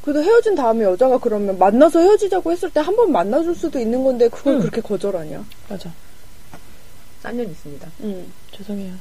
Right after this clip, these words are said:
Speaker 2: 막 그런 거 말았는데.
Speaker 1: 아니, 그, 그 만나기도 싫다 이거야? 그렇게 오래
Speaker 2: 아, 좀
Speaker 1: 사귀었는데?
Speaker 2: 그래. 아, 오-,
Speaker 3: 아.
Speaker 2: 올해는 모르겠고 나는 그런 적 있었어요.
Speaker 3: 둘이 분쟁을 해서
Speaker 2: 응.
Speaker 3: 헤어지자고 하면 좋은데, 그게 아니라
Speaker 2: 응.
Speaker 3: 싸우고 끊었는데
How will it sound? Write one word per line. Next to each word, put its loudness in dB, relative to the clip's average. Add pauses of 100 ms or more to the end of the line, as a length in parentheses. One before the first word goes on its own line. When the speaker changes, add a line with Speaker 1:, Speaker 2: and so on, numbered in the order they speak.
Speaker 2:
막 -10
그런 -8
거 -10
말았는데. 0
Speaker 1:
아니, 8
그, -4
그 -8 (160)
만나기도 6
싫다 -4
이거야? -6 (120)
그렇게 -8
오래 2
Speaker 2:
아, 2
좀 2
Speaker 1:
사귀었는데? 0
Speaker 2:
그래. 2 (300)
아, 8
오-, 10
Speaker 3:
아. 8
Speaker 2:
올해는 8
모르겠고 4
나는 2
그런 -2
적 -2
있었어요. -8
Speaker 3:
둘이 0
분쟁을 0
해서 6
Speaker 2:
응. 2
Speaker 3:
헤어지자고 0
하면 -2
좋은데, -6
그게 -8
아니라 -2
Speaker 2:
응. -12
Speaker 3:
싸우고 2
끊었는데 -2